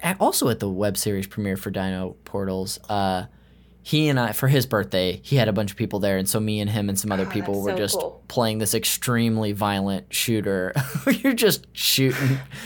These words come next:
Speaker 1: just shooting all these bad guys shooting at you. It's pretty funny.
Speaker 2: Oh, that's great.
Speaker 1: Yeah.
Speaker 2: That's great. I'm gonna try to find that.
Speaker 1: It's a, you know, it's a good time, and if not, the other games there will be fun too.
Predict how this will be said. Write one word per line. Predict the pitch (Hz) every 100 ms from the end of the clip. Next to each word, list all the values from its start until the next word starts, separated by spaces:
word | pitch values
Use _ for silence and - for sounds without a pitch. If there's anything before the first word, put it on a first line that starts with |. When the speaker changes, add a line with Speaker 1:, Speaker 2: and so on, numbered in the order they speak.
| 220
Speaker 1:
just | 247 220
shooting | - 139 127
all | 117
these | 104
bad | - 101 98
guys | 101 98 98
shooting | 523 622 -
at | 104
you. | 101
It's | 107 -
pretty | - 123
funny. | - 427
Speaker 2:
Oh, | 427 415 403 392
that's | 359 359 -
great. | 269 254 247 226 -
Speaker 1:
Yeah. | 117 104 92
Speaker 2:
That's | 254 -
great. | - 208 160 -
I'm | 247
gonna | 277 247
try | 220
to | 208
find | 208 202 196
that. | 156 143 - - -
Speaker 1:
It's | - 110 -
a, | 131 131
you | 135
know, | 147 139 -
it's | 131
a | 131
good | 147
time, | 147 139 139
and | 123
if | 120
not, | 127 123
the | 123
other | 107 107
games | 98 98 98
there | 101
will | 95
be | 90
fun | - 92 95
too. | - 90 90